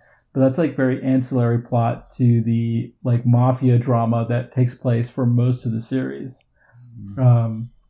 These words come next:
Speaker 1: but it's awesome. Like, I highly recommend it. And it's nice 'cause, like, Funimation put it all up for free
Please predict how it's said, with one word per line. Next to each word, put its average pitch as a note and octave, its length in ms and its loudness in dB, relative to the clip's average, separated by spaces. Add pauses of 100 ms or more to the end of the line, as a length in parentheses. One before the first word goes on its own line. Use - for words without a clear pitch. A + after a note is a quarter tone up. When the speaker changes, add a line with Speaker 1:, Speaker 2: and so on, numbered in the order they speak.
(180)
Speaker 1:
but A#2+ 220 4
it's C#3+ 140 4
awesome. A#2+ 420 0 (160)
Like, B2+ 240 -4
I C#3+ 140 -2
highly B2 440 0
recommend A#2 520 -4
it. A#2 120 -8
And C3 280 -4
it's C#3 240 -4
nice D#3 240 0
'cause, B2+ 240 -2
like, B2+ 180 0
Funimation B2+ 580 2
put B2 100 -2
it A#2+ 100 2
all A#2+ 220 2
up A#2+ 160 -4
for A#2+ 100 -6
free B2 520 -2